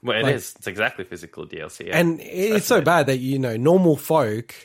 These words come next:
Speaker 2: are like, "Oh, I'm just gonna go on eBay and order a N F C coin," which is, like, a pirated version of Amiibo. You can get ones where it's just the N F C's coded on a coin or a
Speaker 1: Right.
Speaker 2: piece of paper or something.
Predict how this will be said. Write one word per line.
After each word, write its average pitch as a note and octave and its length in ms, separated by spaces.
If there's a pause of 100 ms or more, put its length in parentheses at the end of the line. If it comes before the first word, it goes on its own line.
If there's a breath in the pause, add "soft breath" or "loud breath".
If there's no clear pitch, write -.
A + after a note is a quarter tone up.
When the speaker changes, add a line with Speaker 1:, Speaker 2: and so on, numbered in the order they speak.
Speaker 2:
are C3+ 120
like, A#2 360
"Oh, C3 240
I'm B2+ 140
just C3+ 160
gonna A#2+ 300
go A#2+ 260
on A#2 80
eBay A2 420
and A2 160
order A2+ 320
a G#2+ 240 (280 loud breath)
N B2+ 160
F A#2+ 80
C A2+ 480
coin," G#2+ 560
which B2+ 180
is, A2+ 140
like, A2 160
a - 40
pirated G#2+ 680 (380 soft breath)
version A#2 380
of G#2 80
Amiibo. G#2+ 540
You F#2+ 120
can B2+ 120
get A#2 200
ones A2+ 240
where A2+ 140
it's G#2 120
just - 200
the A2+ 140
N A#2 100
F A2 100
C's A2+ 180
coded A#2 440
on G#2+ 120
a G2+ 200
coin A#2+ 360
or A2 60
a G2+ 60
Speaker 1:
Right. F2+ 100
Speaker 2:
piece A2 140
of F#2 60
paper A#2+ 280
or G#2+ 80
something. G#2 400